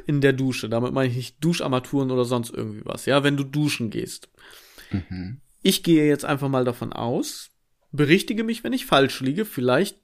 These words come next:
Speaker 1: gibt's hier jetzt noch ein, äh, <laughs> irgendwie eine besondere Überraschung.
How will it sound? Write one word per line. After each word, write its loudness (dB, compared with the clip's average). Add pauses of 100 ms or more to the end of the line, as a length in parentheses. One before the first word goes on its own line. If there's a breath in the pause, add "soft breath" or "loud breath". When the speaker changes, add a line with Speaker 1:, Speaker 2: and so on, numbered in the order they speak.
Speaker 1:
gibt's -6
hier 2
jetzt 0
noch -4
ein, 0
äh, 4 (560 loud breath)
<laughs> -
irgendwie 8
eine 4
besondere 2
Überraschung. 0